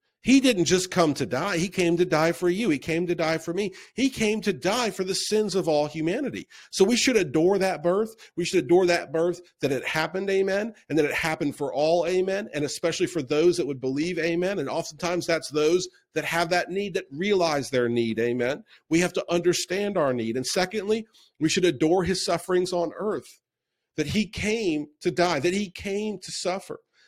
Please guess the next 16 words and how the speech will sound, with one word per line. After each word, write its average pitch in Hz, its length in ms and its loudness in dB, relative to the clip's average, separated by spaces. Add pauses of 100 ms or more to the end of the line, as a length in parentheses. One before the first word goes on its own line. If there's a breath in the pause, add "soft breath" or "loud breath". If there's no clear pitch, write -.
(140)
Think 220 180 4
of 208 160 4
Jesus 202 440 0
in 151 80 0 (100)
all 180 280 2
comfort 214 600 0 (300 soft breath)
in 175 120 4
heaven, 165 440 0
in 139 120 -2
all 202 400 0
perfection. 208 800 0 (480)
And, 151 200 2 (100)
and 160 160 8
you're 214 200 6
saying 175 380 4
maybe, 151 440 0